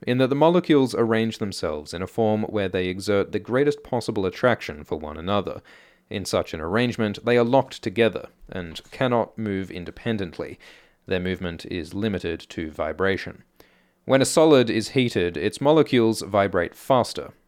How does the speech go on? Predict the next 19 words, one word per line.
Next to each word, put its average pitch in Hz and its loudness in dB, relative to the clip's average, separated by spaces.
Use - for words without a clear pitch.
until, 87 -6
at 85 -10
a 80 -10
certain 87 -2
point, 123 0
some 139 4
molecules 110 4
are 90 2
able 87 -2
to - -8
tear 113 0
themselves 92 -2
away 113 4
from 92 -6
their 78 -8
fellows 78 -6
and 87 -10
move 80 -10
independently. 87 -6